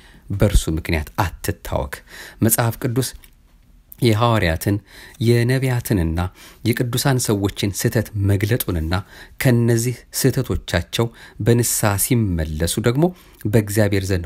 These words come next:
ሞገስ ማግኘታቸውን መዘገቡን አስታውስ። የሰዎች ስህተት ሊሆን የሚችል ነገር መሆኑን አስብ። የሰው ልጆች ተፈጥሮ ደካማ ስለሆነ ይህ የሰዎች ስህተት አንተን አያጥፋህ።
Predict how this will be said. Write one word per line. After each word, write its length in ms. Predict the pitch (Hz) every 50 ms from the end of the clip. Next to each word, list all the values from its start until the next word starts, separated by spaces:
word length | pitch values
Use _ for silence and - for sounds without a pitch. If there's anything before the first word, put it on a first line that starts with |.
| 87
ሞገስ 380 | 90 98 104 104 92 104 101 - -
ማግኘታቸውን 840 | 85 82 85 85 85 90 95 90 - 85 85 - - - 92 82 82 80 82
መዘገቡን 680 | 90 92 92 90 95 90 85 - - - 95 90 92 82
አስታውስ። 440 | 73 - - - - - - - - - - - - - - - - - -
የሰዎች 440 | 104 - - 123 110 110 117 110 -
ስህተት 340 | - 127 113 120 117 113 - - _ _ _ _ _ _ _ -
ሊሆን 340 | 98 101 117 113 120 104 90
የሚችል 400 | 85 82 85 85 - - - 87
ነገር 260 | 85 85 82 85 87 85
መሆኑን 340 | 82 80 78 80 80 78 78
አስብ። 360 | 71 - - - - - - - - - - - - - -
የሰው 320 | 101 107 101 - 113 101 98
ልጆች 340 | 95 101 95 98 101 98 - -
ተፈጥሮ 380 | - 101 92 - 107 - 117 120 117 - - _ - -
ደካማ 560 | 107 113 113 - - - - 120 120 123 123
ስለሆነ 400 | 120 - 135 120 120 127 127 127 127 - _ - - - - -
ይህ 160 | - 131 117
የሰዎች 460 | 107 95 90 - 101 90 87 87 87 -
ስህተት 300 | - - 95 87 - - - _ _ - _ _ _ - -
አንተን 420 | - 92 85 82 80 - - 80 82 -
አያጥፋህ። 520 | 87 85 76 78 - - - - 90 78